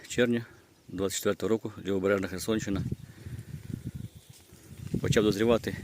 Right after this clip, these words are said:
такий от відомий сорт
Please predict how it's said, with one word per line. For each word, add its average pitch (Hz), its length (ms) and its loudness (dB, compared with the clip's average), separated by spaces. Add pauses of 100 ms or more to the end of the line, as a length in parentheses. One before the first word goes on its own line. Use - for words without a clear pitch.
(840)
такий - 280 -2
от 98 140 -2
відомий 104 400 4 (1400)
сорт - 400 -2